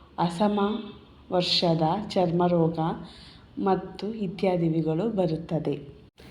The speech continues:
ಇಪ್ಪತ್ನಾಲ್ಕನೆಯ ನಕ್ಷತ್ರ ಪೂರ್ವ ಭಾದ್ರಪದ. ಈ ನಕ್ಷತ್ರದವರಿಗೆ ವಾಂತಿ, ಹೆದರಿಕೆ,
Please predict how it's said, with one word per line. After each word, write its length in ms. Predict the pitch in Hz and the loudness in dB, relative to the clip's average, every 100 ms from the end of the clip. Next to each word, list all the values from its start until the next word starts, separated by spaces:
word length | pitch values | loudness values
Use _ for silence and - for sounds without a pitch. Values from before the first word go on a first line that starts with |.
| - - | -20 6
ಇಪ್ಪತ್ನಾಲ್ಕನೆಯ 1160 | - - 254 247 226 196 180 180 180 175 170 | 6 8 6 4 0 2 2 0 0 0 2
ನಕ್ಷತ್ರ 580 | 175 170 160 - 165 - - - | 2 0 -2 -4 -4 -4 -8 0
ಪೂರ್ವ 320 | 240 247 233 | 4 6 6
ಭಾದ್ರಪದ. 600 | 233 180 165 165 170 170 160 - - - - - - - - | 2 2 0 0 0 0 -2 -6 -10 -20 -20 -20 -20 -10 2
ಈ 80 | |
ನಕ್ಷತ್ರದವರಿಗೆ 1900 | 220 247 214 - 170 165 156 160 165 165 - - 170 175 170 165 165 160 160 | 6 6 4 0 -2 0 0 2 2 0 -4 -6 2 2 4 0 0 0 -2
ವಾಂತಿ, 720 | 196 180 170 170 - 165 170 - - - - - | -2 0 0 0 0 0 0 -2 -12 -18 -20 -2
ಹೆದರಿಕೆ, 960 | 180 170 180 165 160 - 160 202 - | 2 4 6 4 2 0 0 0 -2